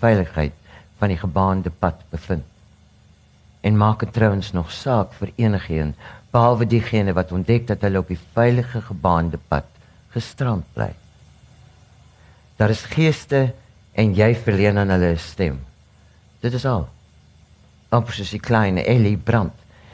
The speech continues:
die medium wat die spiritistiese sitting in die sanatorium waarneem, wat in Thomas Mann se roman Der Zauberberg beskryf word. Bladsye lank in pynlike en presiese detail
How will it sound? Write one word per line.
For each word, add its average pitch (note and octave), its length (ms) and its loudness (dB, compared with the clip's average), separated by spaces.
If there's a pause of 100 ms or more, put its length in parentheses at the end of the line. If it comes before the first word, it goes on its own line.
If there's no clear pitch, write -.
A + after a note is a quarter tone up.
(200)
die C#3 100 0
medium C3+ 580 4 (280)
wat C3 100 2
die C3 100 0
spiritistiese C#3 920 -6
sitting A#2+ 420 -4
in A2 60 2
die G#2+ 120 2
sanatorium A2+ 720 0
waarneem, E2+ 540 2 (280)
wat - 140 2
in A#2+ 140 0
Thomas A#2+ 420 2
Mann G#2+ 220 2
se G#2 160 -4
roman F#2+ 360 0 (340)
Der E2 240 0 (120)
Zauberberg G#2 760 2 (160)
beskryf F2 460 -2
word. C2+ 220 -6 (720)
Bladsye A2+ 720 2
lank G2 400 0
in F#2 120 -4 (120)
pynlike B2+ 580 2
en F#2+ 120 -4
presiese - 800 -10
detail G#2 560 0